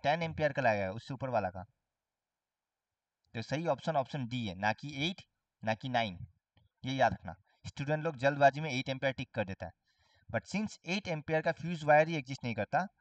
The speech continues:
तो हम टेन एम्पियर का ही लगाएगा। ठीक है, तो एमसीक्यू में ये खास ध्यान रखना अगर दे तो। समझ गया ना?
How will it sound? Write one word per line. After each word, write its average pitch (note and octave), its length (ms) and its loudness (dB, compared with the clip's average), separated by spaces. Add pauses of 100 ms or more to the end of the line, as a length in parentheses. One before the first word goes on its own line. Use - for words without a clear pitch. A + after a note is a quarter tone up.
(580)
तो B2 60 4
हम C3+ 180 0
टेन C#3 200 4
एम्पियर C3 280 -2
का C#3 80 0
ही D3 100 2
लगाएगा। F#2+ 380 2 (2000)
ठीक C#3+ 200 -4
है, A#3+ 160 6 (1600)
तो B2 60 0
एमसीक्यू A#2+ 380 -2
में D#3+ 80 -4
ये E3 100 -2
खास C#3+ 260 6
ध्यान A#2 220 2
रखना F#2 200 -10 (1300)
अगर G#2+ 200 -2
दे G2+ 160 -6
तो। F2+ 160 -14 (1300)
समझ D#3+ 180 2
गया E3+ 160 4
ना? A3 180 6